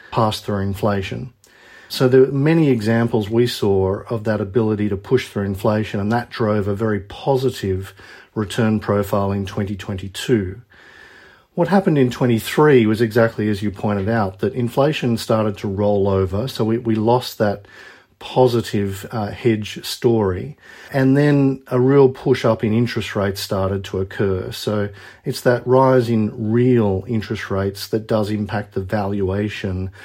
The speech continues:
of infrastructure companies. And, um, while I think the, the move in, say, the U S ten-year bond yield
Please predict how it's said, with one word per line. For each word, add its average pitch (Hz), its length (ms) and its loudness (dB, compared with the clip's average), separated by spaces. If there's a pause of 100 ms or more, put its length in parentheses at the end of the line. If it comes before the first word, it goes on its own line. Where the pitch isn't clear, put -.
(320)
of 110 200 0
infrastructure 101 640 -2
companies. 107 840 -6 (540)
And, 107 380 0
um, 104 560 0
while 127 240 4
I 127 80 6
think 160 320 0
the, 120 320 2
the 117 200 -2
move 120 440 6
in, 110 180 2
say, 110 220 2
the 101 120 -2
U 107 180 0
S 101 120 -2
ten-year 101 340 -2
bond 139 260 2
yield 104 360 0